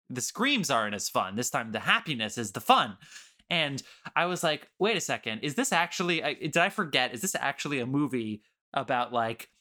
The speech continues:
even villains can find love?" Like, I was worried about all those, like, traps that Disney, for instance, would, this used to not be a Disney movie. This is a Touchstone movie. And then in the early two thousands,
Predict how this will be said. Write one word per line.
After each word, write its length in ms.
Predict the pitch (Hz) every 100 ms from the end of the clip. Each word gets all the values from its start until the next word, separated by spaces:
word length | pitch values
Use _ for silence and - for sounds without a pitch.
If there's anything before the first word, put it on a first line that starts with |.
| _ _ _
even 320 | 220 208 196
villains 400 | 165 180 160 139
can 180 | 117 143
find 320 | 123 135 127 117
love?" 380 | 113 120 107
Like, 140 | 139 196
I 100 | 214
was 180 | 208 190
worried 220 | 247 240
about 160 | 190
all 160 | 170 165
those, 220 | 165 147
like, 180 | 143 117 _
traps 340 | - 170 135 -
that 180 | 117
Disney, 380 | 101 147 120 120
for 160 | 107 110
instance, 460 | 98 - 107 92 -
would, 220 | 107 98 _ - -
this 220 | 156 170
used 200 | 214 220
to 80 | 202
not 180 | 156 143
be 80 | 143
a 60 |
Disney 260 | 123 127 143
movie. 140 | 180
This 120 | 123
is 60 | -
a 60 | 123
Touchstone 680 | - 175 - - 117 101
movie. 340 | 117 156 107 98
And 100 | 104
then 80 | 113
in 60 |
the 80 | 113
early 240 | 117 120 110
two 120 | 113
thousands, 600 | 143 139 123 101 98